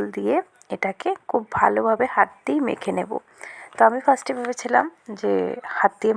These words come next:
মাখা হয়ে যাবে। তোমাদের যদি ভাতটা নরম থাকে তাহলে কিন্তু হাত দিয়েই মাখা হয়ে যাবে, কিন্তু আমার ভাতটা আসলে আরাম চালের ভাতটা এত শক্ত হয়,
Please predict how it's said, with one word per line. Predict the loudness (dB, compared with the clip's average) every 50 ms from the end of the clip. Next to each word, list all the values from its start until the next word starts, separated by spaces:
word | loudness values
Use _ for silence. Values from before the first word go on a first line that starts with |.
| 0
মাখা | 0 -2 0 -2 0 2
হয়ে | 2 0 0 0 -4
যাবে। | -4 -2 -2 -4 -4 -6 -12 -14 -12 -12 -14 -14 _ -2
তোমাদের | 2 2 4 4 2 0 0 -4
যদি | -6 -4 -4 -4 0
ভাতটা | 0 0 2 2 2 2 2 4 4
নরম | 4 4 4 2 0 -2 -4 -2
থাকে | -2 -2 0 0 0 2
তাহলে | 2 0 0 -6 -8 -8 -8
কিন্তু | -8 -6 -6 -2 -2
হাত | -2 -4 -4 -6
দিয়েই | -6 -4 0 0
মাখা | 0 0 0 0 0
হয়ে | 0 0 -2
যাবে, | -4 -6 -4 -6
কিন্তু | -6 -2 2 2 4 4
আমার | 4 2 2 0
ভাতটা | -2 -2 0 _ 0 0
আসলে | 0 0 -2 -2 -2 -4 -8 -14 -18 -16 -16 -16 -14 -12 -12 -12 -2 4 4 6
আরাম | 6 6 2 0 -2 -2
চালের | 0 2 2 2 0 2 0
ভাতটা | 0 0 0 _ 2 2 2
এত | 2 0 -4 -4 -2 -2 0
শক্ত | 2 0 0 0 _ _ _ -2 -2 -2 2 2
হয়, | 2 2 2